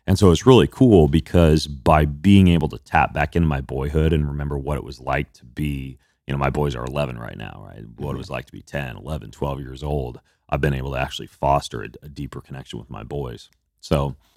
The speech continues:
Speaker 1: ketamine, that's been cool. Uh, you know, you ask more about cognitive optimization. Um, you know, and, and for that, I think it's stuff a lot of people are, are probably already aware of. I, I like to,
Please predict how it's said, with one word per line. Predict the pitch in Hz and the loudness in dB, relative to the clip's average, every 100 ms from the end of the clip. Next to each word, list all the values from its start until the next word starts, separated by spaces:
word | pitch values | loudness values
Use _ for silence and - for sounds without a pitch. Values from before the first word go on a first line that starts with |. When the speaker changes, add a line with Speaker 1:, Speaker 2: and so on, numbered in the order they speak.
| _ _ _ | _ _ _
Speaker 1:
ketamine, | - 123 87 82 | 4 6 6 4
that's | 85 | 0
been | - 80 | 0 0
cool. | - 76 69 65 - | 0 -2 -2 -6 -12
Uh, | - 69 64 58 - - | -4 -2 -2 -6 -10 -14
you | - | -8
know, | 73 | -2
you | 82 82 | 2 4
ask | 73 - 87 | 2 0 -2
more | 78 | 0
about | 76 71 65 _ _ | 0 -4 -8 _ _
cognitive | - 85 78 73 | 4 4 2 -2
optimization. | 69 - 76 69 67 69 67 71 - _ _ _ _ - | -4 -4 -8 -6 -8 -8 -8 -10 -12 _ _ _ _ -4
Um, | 76 73 71 67 60 60 _ _ _ 117 | 2 2 2 -2 -8 -14 _ _ _ 2
you | |
know, | 92 | 2
and, | 76 | 4
and | 98 104 | 0 4
for | 113 | 6
that, | 117 110 | 8 6
I | 85 | 4
think | 104 87 | 0 -6
it's | - | -2
stuff | 82 71 | -2 0
a | |
lot | 73 64 | -2 -4
of | - | -6
people | 69 - | -10 -8
are, | 67 65 - | -10 -10 -12
are | 71 | -6
probably | - 69 67 | -2 -2 -4
already | 65 65 | -8 -10
aware | 64 64 55 | -12 -12 -12
of. | 52 | -10
I, | 57 53 _ | -10 -12 _
I | 55 | -14
like | 64 64 _ | -14 -14 _
to, | 58 50 50 50 | -14 -14 -16 -20